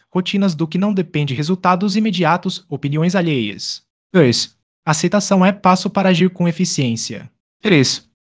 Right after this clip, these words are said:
Concentre-se em hábitos e processos, não em resultados instantâneos. Técnicas de regulação. Um. Pausas respiratórias curtas antes de decisões. Dois. Checagem de limites. Defina o que pode assumir sem comprometer a recuperação.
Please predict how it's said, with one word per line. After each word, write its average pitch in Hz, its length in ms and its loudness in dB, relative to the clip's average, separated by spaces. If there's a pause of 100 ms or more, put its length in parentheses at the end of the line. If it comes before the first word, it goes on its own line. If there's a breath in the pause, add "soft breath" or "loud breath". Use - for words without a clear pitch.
Concentre-se 220 600 0
em 180 100 4
hábitos 147 480 0
e 185 60 0
processos, 160 840 -2
não 170 180 0
em 180 80 4
resultados 147 720 0
instantâneos. 160 960 -2 (320)
Técnicas 170 480 0
de 143 80 2
regulação. 156 680 2 (220)
Um. 113 220 -4 (400)
Pausas 175 280 4
respiratórias 165 720 0
curtas 175 460 -2
antes 160 260 2
de 175 120 0
decisões. 156 800 -2 (380)
Dois. 139 400 2 (260)
Checagem 190 420 0
de 165 100 -2
limites. 170 640 -4
Defina 165 380 -2
o 175 40 -2
que 180 140 -6
pode 170 300 -2
assumir 175 400 0
sem 175 180 -4
comprometer 185 560 -2
a - 20 -2
recuperação. 170 720 -4